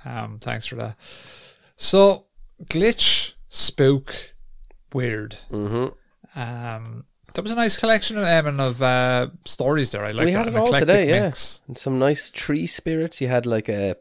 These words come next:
Speaker 2: poo stories, some nice
Speaker 1: I had it
Speaker 2: glitches.
Speaker 1: all.
Speaker 2: Yeah, it's all here. And then long one
Speaker 1: Um,
Speaker 2: as well. Look at this. It's a maxi fuzz.
Speaker 1: Yep. So, you know, guys, basically keep the stories coming. Um,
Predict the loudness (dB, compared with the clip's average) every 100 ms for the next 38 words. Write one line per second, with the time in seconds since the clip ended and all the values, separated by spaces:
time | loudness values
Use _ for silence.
0 | 0 4 4 2 -2 -2 0 0 0 -2
1 | -4 -8 -14 _ _ _ _ -10 -6 -2
2 | -2 -4 -2 0 2 2 2 2 2 -2
3 | -4 -4 -2 0 0 0 0 -2 -10 -20
4 | -20 -20 -20 -20 _ 2 6 6 8 8
5 | 8 8 8 6 4 4 0 -2 -2 -2
6 | -4 -2 -2 -2 -4 -2 -4 -4 -10 -16
7 | -20 -18 -14 -12 -12 -14 -16 -10 -8 -6
8 | -8 -4 -4 -4 _ -6 -2 -2 -4 -4
9 | -4 -4 -4 -4 0 0 0 -4 -6 -4
10 | -4 -4 -2 -2 -2 -6 -16 -4 -4 -2
11 | 0 2 2 0 -4 -4 -4 -6 -12 -16
12 | -8 -4 -2 -4 -8 -14